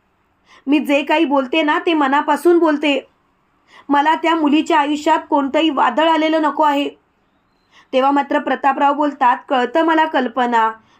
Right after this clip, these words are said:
तेवढी मला अक्कल आहे. अगं तुझं मन मी ओळखू शकत नाही का कल्पना?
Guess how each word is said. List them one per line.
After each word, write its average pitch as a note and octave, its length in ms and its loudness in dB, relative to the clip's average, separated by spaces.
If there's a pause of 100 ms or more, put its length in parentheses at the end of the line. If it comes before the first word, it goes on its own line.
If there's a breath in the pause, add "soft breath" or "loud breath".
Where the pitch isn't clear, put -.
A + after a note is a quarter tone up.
(100)
तेवढी C#4 280 0
मला D4 260 2
अक्कल D4+ 340 -2
आहे. C#4+ 340 -2 (720 soft breath)
अगं C4+ 240 0
तुझं E4 380 0
मन E4+ 180 0
मी E4+ 140 2
ओळखू D4 340 2
शकत D#4 360 -2
नाही D4+ 220 -2
का E4+ 140 0
कल्पना? C#4+ 600 -2